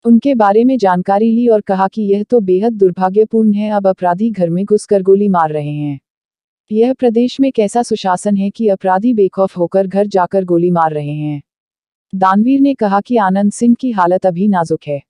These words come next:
वे अभी बोलने की हालत में नहीं हैं। ऐसे में उनके ससुर से हमारी मुलाकात हुई है। घटना किन वजहों को लेकर हुई, फिलहाल इसकी जानकारी नहीं है। यह अपराधियों के पकड़े जाने के बाद ही पता चल पाएगा।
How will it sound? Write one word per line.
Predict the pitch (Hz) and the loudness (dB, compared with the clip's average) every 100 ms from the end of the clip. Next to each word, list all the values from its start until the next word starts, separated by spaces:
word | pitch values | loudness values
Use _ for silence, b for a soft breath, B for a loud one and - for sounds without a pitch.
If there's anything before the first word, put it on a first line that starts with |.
| _ _ - | _ _ -4
वे | 214 254 | 0 0
अभी | 233 220 240 | 0 2 4
बोलने | 202 196 208 | 4 4 2
की | 208 240 | 0 -2
हालत | 196 185 196 | 0 0 0
में | 208 | -2
नहीं | 196 190 190 | -2 0 -2
हैं। | 170 147 135 _ _ - | -4 -6 -8 _ _ -4
ऐसे | 214 - 269 | -4 0 0
में | 285 | 2
उनके | 277 226 269 | 4 2 2
ससुर | 269 220 240 240 | -2 -2 0 -2
से | 262 | -2
हमारी | 233 190 175 202 | -2 0 2 2
मुलाकात | 220 185 175 190 190 175 | 2 2 0 0 -2 -2
हुई | 160 151 | -4 -4
है। | 147 139 _ _ _ | -8 -10 _ _ _
घटना | 202 208 240 262 | -4 -2 2 0
किन | 269 277 240 | 2 2 4
वजहों | 196 208 220 | 2 0 0
को | 262 | 2
लेकर | 220 180 180 | 2 2 0
हुई, | 170 165 196 - _ | 0 -2 -4 -8 _
फिलहाल | - 214 254 269 | 0 2 2 0
इसकी | 233 - | 0 -4
जानकारी | 202 180 170 170 180 208 | 0 0 0 0 0 0
नहीं | 185 175 165 | 0 -2 -4
है। | 151 139 _ _ _ _ _ _ - | -8 -12 _ _ _ _ _ _ -4
यह | 220 254 | -2 0
अपराधियों | 226 196 180 180 220 247 | 0 0 0 2 0 0
के | 262 | -2
पकड़े | 202 185 220 226 | -4 -2 0 2
जाने | 190 175 190 | 2 0 0
के | 214 | 0
बाद | 185 160 170 | 2 2 0
ही | 208 | -4
पता | 208 190 196 | -2 -2 -2
चल | 190 170 | -2 -2
पाएगा। | 156 147 143 139 | -2 -4 -4 -8